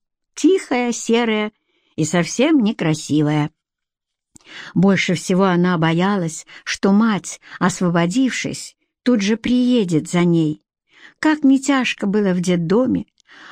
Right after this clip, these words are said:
а возвращаться в посёлок совсем не хотелось. Теперь ей снова снились кошмары. Мать колотится в дверь её комнаты,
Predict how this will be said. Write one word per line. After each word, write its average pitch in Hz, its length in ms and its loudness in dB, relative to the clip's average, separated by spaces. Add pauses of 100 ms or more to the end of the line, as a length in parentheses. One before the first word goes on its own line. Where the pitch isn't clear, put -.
(140)
а 240 120 2
возвращаться 277 680 0
в - 80 -12
посёлок 262 500 0
совсем 262 460 2
не 208 80 2
хотелось. 185 720 -4 (800)
Теперь 277 320 2
ей 247 220 2
снова 262 500 2
снились 240 540 2
кошмары. 196 680 0 (640)
Мать 208 300 2
колотится 202 540 0
в 185 60 0
дверь 202 300 2
её 196 200 2
комнаты, 196 600 0